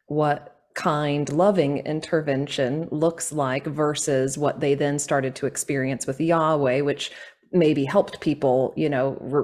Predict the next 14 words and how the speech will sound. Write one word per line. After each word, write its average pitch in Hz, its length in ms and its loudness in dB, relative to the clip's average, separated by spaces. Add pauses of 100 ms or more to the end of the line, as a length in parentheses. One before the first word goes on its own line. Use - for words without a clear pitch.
(160)
reject 147 460 -4
that, 131 440 -4 (340)
um, 127 640 -2 (340)
that, 135 240 0
that 107 200 0
way 143 180 2
of 139 120 -4
leadership. 127 760 -2 (180)
And, 165 160 2
and 180 240 2
you, 196 220 0
you 190 160 0
talk 262 340 -6
about 165 560 0